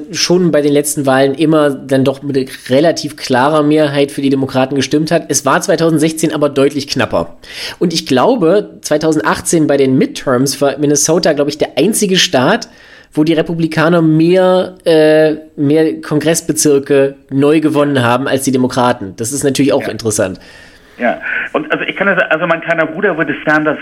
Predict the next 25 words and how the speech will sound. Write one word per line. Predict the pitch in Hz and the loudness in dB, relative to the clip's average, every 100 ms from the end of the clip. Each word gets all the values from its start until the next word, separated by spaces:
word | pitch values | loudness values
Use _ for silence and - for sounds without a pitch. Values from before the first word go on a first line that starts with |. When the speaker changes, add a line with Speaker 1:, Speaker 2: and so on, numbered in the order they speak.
| - - 104 | -12 -20 -6
Speaker 2:
wählen, | 113 131 170 147 | -2 0 2 0
weil | 139 | 0
er | 113 - - | -2 -6 -8
Trump | - 131 131 - - 113 | -2 -2 -2 -14 -16 -8
so | 120 127 120 117 - 123 120 | -2 0 2 -2 -6 -12 -10
widerlich | 131 139 151 104 - - | -8 -2 -2 -2 -8 -12
findet. | 82 - - - - - - - _ | -10 -10 -12 -18 -20 -20 -20 -20 _
Und | 135 | -2
natürlich | 143 147 170 160 | 0 -2 -6 -6
würden | 147 160 156 | -4 -4 -4
die | 147 135 131 123 - - | -2 2 0 -2 -10 -6
Städte, | - - 175 - 120 101 - - _ _ _ | -4 0 -2 0 -2 -2 -8 -20 _ _ _
äh, | - 117 107 - | -4 -4 -4 -2
Sanders | 110 101 101 95 - - - | -2 -2 -6 -6 -16 -20 -14
oder | 113 117 | -6 -4
die, | 104 | -4
äh, | 95 101 143 | -10 -4 -2
Speaker 1:
Äh, | 147 | 0
ja, | 143 | 0
gut, | 147 | 0
das | 139 127 | 0 -2
ist | 143 | 0
sowieso | 139 120 113 | 0 2 0
klar, | 107 98 90 | 0 -2 -2
ja. | 90 | -4